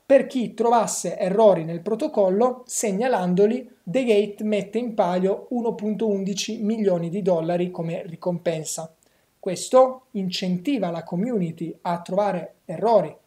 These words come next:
da riportare a The Gate in modo da risolverli e quindi diventare sempre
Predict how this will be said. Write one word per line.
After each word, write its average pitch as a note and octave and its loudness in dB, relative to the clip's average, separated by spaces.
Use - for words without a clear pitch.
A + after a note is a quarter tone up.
da D#3 -8
riportare E3 0
a D#3 -6
The A3+ -4
Gate F#3+ -2
in A3+ -8
modo E3+ -6
da D#3+ -6
risolverli F#3+ -2
e - -10
quindi G#3+ -4
diventare F#3 -2
sempre F3+ -4